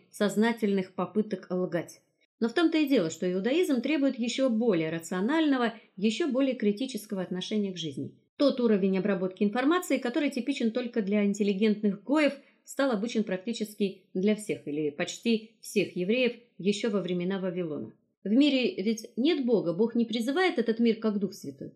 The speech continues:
Раз так, нет никаких причин не познать этот мир полностью и до конца, не разложить его на части, не изучить его механику. Более того, это изучение тоже ведь богоданная задача, ведь книжное учение задачу понимания священных текстов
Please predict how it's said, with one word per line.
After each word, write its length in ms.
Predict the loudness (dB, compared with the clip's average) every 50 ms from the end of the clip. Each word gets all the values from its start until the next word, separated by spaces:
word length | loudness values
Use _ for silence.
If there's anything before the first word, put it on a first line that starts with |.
| _ _ _ _ _ _ _ _ -2
Раз 240 | 0 0 0 0 2
так, 140 | 0 -2 -2 -2 -14 _ _ -4
нет 180 | -2 0 2 2
никаких 380 | 2 2 2 -2 -2 -4 -8
причин 320 | -2 -2 -2 -2 -2 -2 0
не 100 | 0 0
познать 380 | 2 0 0 2 0 0 0
этот 200 | -2 -4 -6 -2
мир 180 | 0 0 0 0
полностью 540 | -2 0 0 2 2 2 0 0 -4 -6 -6
и 20 |
до 60 | -6
конца, 440 | -6 -6 -6 -6 -6 -4 -6 -6 -6 -8 -14 _ 2
не 120 | 4 4
разложить 460 | 4 4 4 4 2 4 2 0 0
его 160 | 2 2 2 2
на 100 | 2 0
части, 520 | 0 -2 -6 -6 -6 -8 -10 -10 -10 -12 -6
не 180 | 0 2 2 2
изучить 460 | 2 -2 -6 -4 -4 -6 -6 -6 -12 _ _ _ _
его 220 | -10 -6 -4 -2
механику. 600 | -2 -2 -4 -4 -6 -6 -6 -6 -8 -10 -14 -20 -20 _ _ _ _ -6
Более 320 | -2 2 2 4 4 4 2
того, 400 | 2 -2 -2 -2 -4 -4 -6 _ -4
это 320 | -2 -2 0 2 2 2
изучение 460 | 2 2 0 0 2 2 2 2 0
тоже 240 | -2 -4 -2 0 0
ведь 220 | 0 0 -2 0
богоданная 480 | -2 0 0 0 0 0 0 -2 -2 -2
задача, 400 | -4 -4 -4 -4 -6 -8 -8 -8
ведь 180 | -8 -8 -8 0
книжное 380 | 2 2 2 2 2 0 -2
учение 360 | -2 -2 -2 -2 0 2 0
задачу 380 | 0 0 0 0 0 0 -2 -4
понимания 500 | -4 -2 0 2 2 4 4 2 2 0
священных 520 | -2 -4 -4 -4 -2 -2 -2 -2 -2 -4
текстов 340 | -4 -4 -4 -4 -4 -6 -6